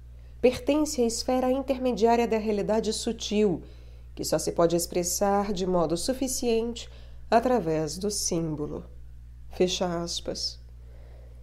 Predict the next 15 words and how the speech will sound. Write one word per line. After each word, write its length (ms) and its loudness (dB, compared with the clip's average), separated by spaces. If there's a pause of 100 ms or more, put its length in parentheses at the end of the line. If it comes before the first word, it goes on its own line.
(2750)
Os 160 4
casais 400 6
que 100 2
buscam 380 4
ajuda, 640 4
em 160 6
geral, 600 8
estão 300 2
expressando 640 4
sua 340 2
estruturação 720 2
simbólica 720 6
mediante 560 8
defesas 560 6
neuróticas, 840 4